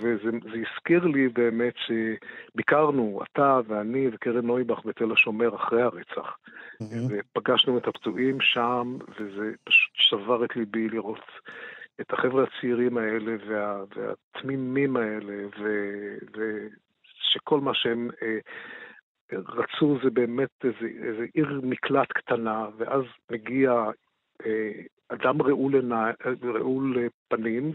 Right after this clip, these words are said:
Speaker 1: ופשוט יורה בהם. וזמן קצר לאחר מכן היה ה-, אה, היה האירוע הגדול בכיכר
Speaker 2: כיכר
Speaker 1: רבין,
Speaker 2: רבין, כן.
Speaker 1: שאליו הגיע גם, אה, הנשיא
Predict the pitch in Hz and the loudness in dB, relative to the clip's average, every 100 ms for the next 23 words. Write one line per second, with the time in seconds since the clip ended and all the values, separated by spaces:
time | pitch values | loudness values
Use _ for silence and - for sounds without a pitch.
0 | 120 117 113 - - - 165 143 151 160 | -4 -2 -2 0 0 2 4 6 6 4
1 | 117 95 - - - - - - - - | -2 -6 -14 -20 -18 -16 -16 -18 -20 -20
2 | _ _ - 107 104 113 113 113 110 107 | _ _ -20 -16 -4 0 2 2 2 0
3 | 107 107 101 104 156 - - - 156 151 | -2 -4 -4 0 2 2 0 4 4 6
4 | - - 151 160 160 - 113 110 113 117 | 4 4 4 4 2 0 0 2 -2 -6
5 | 117 - 120 113 117 117 120 117 110 107 | -8 -4 -2 0 2 2 2 0 0 0
6 | 107 107 - 107 104 104 101 101 101 - | -2 -6 -8 -6 -4 -4 -6 -10 -14 -20
7 | _ _ _ _ _ _ _ - 123 127 | _ _ _ _ _ _ _ 0 2 4
8 | 127 120 113 117 135 131 123 143 131 127 | 2 0 0 2 2 4 4 4 6 6
9 | 117 123 _ _ - - - 127 139 120 | 6 2 _ _ -20 -2 2 6 8 10
10 | 120 120 113 107 107 117 101 107 - - | 8 8 6 4 -2 -4 -6 -8 -2 2
11 | - 110 117 123 117 120 110 110 107 104 | 6 6 6 4 4 4 6 2 2 0
12 | 104 101 101 - - 117 | 0 0 0 0 0 -2